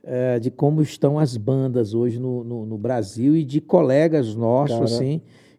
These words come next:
Speaker 1: que essa semana aí gravaram vídeos.
Speaker 2: Vou até mandar um abraço pro
Speaker 1: É,
Speaker 2: Batista Lima, que é meu
Speaker 1: Batista
Speaker 2: amigo,
Speaker 1: Lima,
Speaker 2: falou comigo hoje
Speaker 1: é, na
Speaker 2: também.
Speaker 1: realidade, o Batista, se ele gravou um vídeo e colocou nas suas redes sociais, porque quando você grava um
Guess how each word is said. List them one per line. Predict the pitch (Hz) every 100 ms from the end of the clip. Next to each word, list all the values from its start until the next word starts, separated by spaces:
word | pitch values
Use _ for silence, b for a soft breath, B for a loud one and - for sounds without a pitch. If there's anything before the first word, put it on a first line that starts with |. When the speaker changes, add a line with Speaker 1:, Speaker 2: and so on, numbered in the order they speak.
| _
Speaker 1:
que | 160 160 165 165 160 151 139
essa | 131
semana | 143 170 147 147 160 139
aí | 143 160 156
gravaram | 131 131 123 131 117
vídeos. | 98 131 143 131 117 113
Speaker 2:
Vou | 127 143
até | 143 180
mandar | 170 160
um |
abraço | 135 139 113
pro | 139
Speaker 1:
É, |
Speaker 2:
Batista | 113 110 123
Lima, | 131 117
que |
é | 120
meu | 151
Speaker 1:
Batista | - - 254
Speaker 2:
amigo, | 233
Speaker 1:
Lima, | 147
Speaker 2:
falou | -
comigo | 165 180 170
hoje | 160
Speaker 1:
é, | 196
na | 240
Speaker 2:
também. | 240
Speaker 1:
realidade, | 277 269 240 254
o |
Batista, | 240 220 277 294
se | - 320 311
ele | 196 180
gravou | 165 147 123 208
um | 170
vídeo | 156 135
e | 147
colocou | 160 147 175
nas | 170 147
suas | 156 127
redes | 131 123
sociais, | 123 117 170 -
porque | 165 160
quando | 170 185
você | 165 160 156
grava | 151 151
um | 170